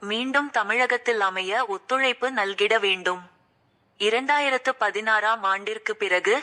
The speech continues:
தேர்தல் களம் எப்படி போராட்ட களமாக இருக்கிறது என்பதை நாம் அறிவோம். வெளியே சென்றவர்களை அரவணைத்தால்தான்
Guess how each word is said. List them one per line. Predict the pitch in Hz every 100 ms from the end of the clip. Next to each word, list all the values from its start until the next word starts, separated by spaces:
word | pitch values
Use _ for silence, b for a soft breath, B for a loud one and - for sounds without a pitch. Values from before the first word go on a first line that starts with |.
| -
தேர்தல் | 233 233 247 277 -
களம் | 233 226 220
எப்படி | 190 - 247 269
போராட்ட | 233 214 226 226 233
களமாக | 220 196 202 220 226 233
இருக்கிறது | 202 202 - 214 202 214
என்பதை | 196 185 180 180 262
நாம் | 247 214 220
அறிவோம். | 202 202 185 185 185 _ _ _ _ _ _ _
வெளியே | 190 202 226 285 302
சென்றவர்களை | 302 233 220 226 226 220 214 226
அரவணைத்தால்தான் | 214 185 202 214 214 190 202 190 190 185 226